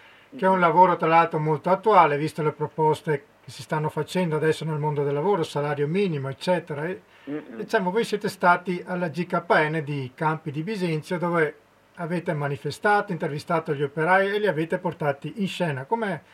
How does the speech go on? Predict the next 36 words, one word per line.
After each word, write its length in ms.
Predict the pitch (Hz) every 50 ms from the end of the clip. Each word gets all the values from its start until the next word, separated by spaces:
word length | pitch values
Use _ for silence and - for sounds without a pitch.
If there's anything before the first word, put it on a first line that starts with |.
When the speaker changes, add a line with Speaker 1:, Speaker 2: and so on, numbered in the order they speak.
| - - - - - _ _ _
Speaker 1:
com'è 220 | - 190 190 202
stato, 320 | 196 - 247 240 233 233
insomma, 240 | 175 - 185 175 151
po-, 160 | - - - - _ _ _ _ _ _ _ _ _ _
intanto 440 | - 185 - - 170 170 160 185 156
le-, 140 | 151 143 135
l'emozione 760 | 135 135 147 147 143 139 - - - 214 208 196 180 170 156
di, 240 | 135 147 147 143 139
di 140 | 123 139 135
vivere 460 | 123 135 160 165 147 151 143 143 139
lì 180 | 135 143 147
con 240 | 143 - 156 143 151
loro 360 | 160 196 214 220 214 214 220
e 100 | 196 190
poi 520 | 175 - - 185 175 180 180 175 165 160 175
lavorare 680 | 170 175 160 143 151 156 180 185 190 185 160 147 -
con 180 | - 160 147 139
degli 200 | 147 143 139 143
attori, 540 | 139 135 - - 165 165 165 156 147 139
riuscire 320 | 131 127 127 - - 170 160
a 60 | 151
portarli 380 | - 160 147 - 165 151 147 147
in 60 | 135
scena, 320 | - - 185 180 165 151
magari 240 | 139 139 143 143 147
attori 360 | 139 139 - 160 160 147 139
che 200 | - 147 160 156 - _ _ - - - - - _ _ _ _ _ _ _ _ -
non 300 | 135 120 123 131 131 123
s-, 60 | -
non 240 | 208 151 143 143 147
avevano 400 | 156 156 156 165 160 151 151 151
mai 220 | 151 165 185 180
avuto 280 | 156 151 202 220 - 180
un'esperienza 540 | 147 143 - - 160 139 151 143 127 -
Speaker 2:
Mm. 40 | 139
Speaker 1:
simile? 480 | 117 - 151 135 127 127 117 117 113